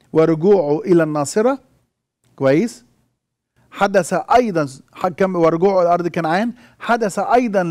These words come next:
ليسوع الابن ورجوعه إلى اليهودية وسكناه في الناصرة.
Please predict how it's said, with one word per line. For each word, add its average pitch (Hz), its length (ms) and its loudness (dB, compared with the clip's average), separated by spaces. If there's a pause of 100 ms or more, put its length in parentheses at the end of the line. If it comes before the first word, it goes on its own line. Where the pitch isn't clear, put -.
(140)
ليسوع 185 880 0 (140)
الابن 175 680 -2 (1700)
ورجوعه 160 600 2
إلى 131 480 2
اليهودية 123 800 -4 (400)
وسكناه 123 1160 -4
في - 280 -8
الناصرة. 110 440 -12